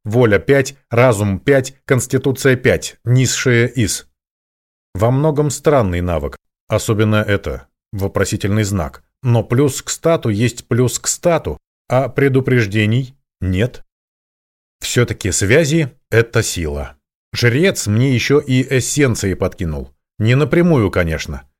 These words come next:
И в итоге даже думал, что это я ему оказываю услугу. В принципе, это тоже правда,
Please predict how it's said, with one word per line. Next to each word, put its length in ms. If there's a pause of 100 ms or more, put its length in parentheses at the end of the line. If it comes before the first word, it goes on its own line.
(180)
И 120
в 120
итоге 320
даже 280
думал, 360
что 240
это 240
я 300
ему 300
оказываю 540
услугу. 500 (180)
В 20
принципе, 440
это 240
тоже 220
правда, 400